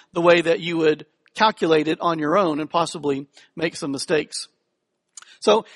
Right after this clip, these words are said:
here's that first calculation. You need to decide if the trial is your fault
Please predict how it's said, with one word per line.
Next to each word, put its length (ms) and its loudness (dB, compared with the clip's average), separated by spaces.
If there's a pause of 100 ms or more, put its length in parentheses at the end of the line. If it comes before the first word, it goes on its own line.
here's 180 0
that 160 2
first 240 2
calculation. 680 0 (420)
You 120 -2
need 120 0
to 80 -4
decide 340 4
if 80 -2
the 60 -12
trial 420 2
is 120 -2
your 220 4
fault 520 0